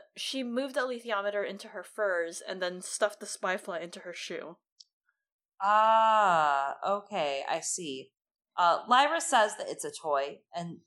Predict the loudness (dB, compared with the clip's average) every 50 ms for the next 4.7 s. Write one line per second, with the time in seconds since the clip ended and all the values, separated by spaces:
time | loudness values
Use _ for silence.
0 | _ -8 -8 -8 -6 -4 -6 -4 -6 -6 -8 -8 -8 -8 -8 -8 -8 -4 -2 -2
1 | -2 -2 -6 -10 -6 -4 -2 -2 -2 -4 -6 -6 -6 -8 -8 -4 -4 -4 -4 -4
2 | -6 -6 -6 -6 -6 -10 -12 -12 -10 -4 0 2 2 2 2 -2 -2 -2 -2 -6
3 | -12 _ _ _ _ _ _ -6 -4 -2 2 2 2 2 2 -4 -6 -4 -4 -4
4 | -4 -4 -4 -4 -4 -2 -2 -2 -2 -4 -6 -8 -10 -12